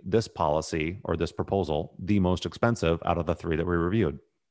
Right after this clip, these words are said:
But on paper, it looked really good. And this is, this is, uh, this is the honest truth. This is what the person did to try and win the business. They misrepresented their proposal, knowing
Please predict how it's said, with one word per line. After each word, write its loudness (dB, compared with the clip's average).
But 0
on 2
paper, 0
it -6
looked -8
really -2
good. -4
And 4
this 4
is, 4
this 6
is, 4
uh, 4
this 4
is 4
the 4
honest 4
truth. 2
This 4
is 4
what 4
the -2
person 0
did 4
to 0
try 0
and 0
win 0
the -2
business. -2
They 6
misrepresented 4
their 4
proposal, -2
knowing 4